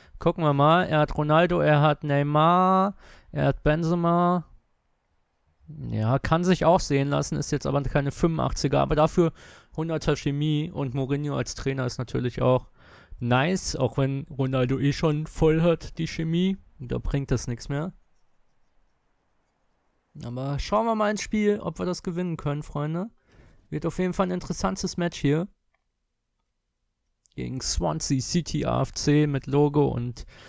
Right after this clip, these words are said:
London F C als Dings. Ich habe ja immer noch mein Billig-Logo da. Ich muss das echt mal auf Dortmund umstellen. Vielleicht ziehe ich das ja sogar mal in einem der Packs.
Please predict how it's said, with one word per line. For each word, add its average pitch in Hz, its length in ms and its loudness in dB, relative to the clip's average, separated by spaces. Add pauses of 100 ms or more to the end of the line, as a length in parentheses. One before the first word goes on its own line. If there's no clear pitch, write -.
(200)
London 147 360 2
F 135 220 0
C 143 300 4
als 123 220 0
Dings. 147 440 -4
Ich - 160 -6
habe 127 160 2
ja 123 60 4
immer 131 140 -2
noch 127 120 -2
mein 117 260 -2
Billig-Logo 123 680 -2
da. 135 240 0 (280)
Ich - 120 -8
muss 120 160 -6
das 120 120 -8
echt 127 200 -2
mal 120 80 2
auf 120 100 0
Dortmund 123 460 0
umstellen. 139 560 -2 (1700)
Vielleicht 117 340 2
ziehe 131 200 2
ich - 60 -6
das - 180 0
ja 120 100 6
sogar 117 200 2
mal 117 160 2
in 117 80 -2
einem 117 280 2
der 113 80 4
Packs. - 560 -2